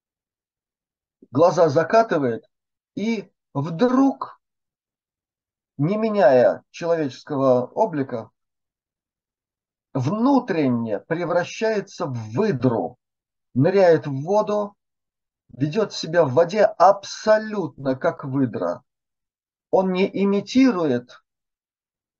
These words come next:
выдру, а он ведет себя абсолютно точно, как это животное. То есть фактически речь может идти вот о чем.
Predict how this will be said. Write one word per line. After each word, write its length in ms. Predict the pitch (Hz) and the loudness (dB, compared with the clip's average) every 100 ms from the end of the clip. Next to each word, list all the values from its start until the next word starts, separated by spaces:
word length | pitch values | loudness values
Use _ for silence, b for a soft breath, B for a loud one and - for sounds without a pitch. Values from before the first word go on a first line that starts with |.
| _ _ _ _ - | _ _ _ _ -12
выдру, 480 | 165 139 123 - - | -8 -4 -4 -2 2
а 140 | 147 | 6
он 300 | 185 202 135 _ _ _ _ | 6 4 0 _ _ _ _
ведет 640 | 120 120 202 131 196 139 - | -6 -2 -2 -2 -2 -4 -6
себя 520 | - 165 135 196 214 | -14 -10 -2 2 4
абсолютно 1200 | - 160 - - 226 233 214 180 127 - 131 127 _ | 4 0 -2 -6 -2 0 -2 -4 -6 -4 -6 -6 _
точно, 520 | 185 180 - - 131 | -2 0 -2 -8 -8
как 320 | 123 143 131 - | -4 -4 -4 -2
это 280 | 160 165 160 | -4 -4 -8
животное. 720 | 160 143 123 - - 123 127 _ _ _ _ _ _ _ _ _ _ - | -6 -4 -4 -4 -12 -14 -16 _ _ _ _ _ _ _ _ _ _ -4
То 120 | 175 | -2
есть 140 | 156 | -4
фактически 960 | - - 165 - - 208 208 202 - 151 | -4 0 0 0 -10 -10 -6 -8 -6 -4
речь 400 | 139 165 135 - | -2 -4 -6 -4
может 460 | 160 151 151 - | -2 0 -2 -6
идти 420 | 147 131 - 208 202 | -10 -10 -12 -10 -2
вот 220 | 156 113 | 0 0
о 60 | |
чем. 340 | 101 117 - | -4 -8 -12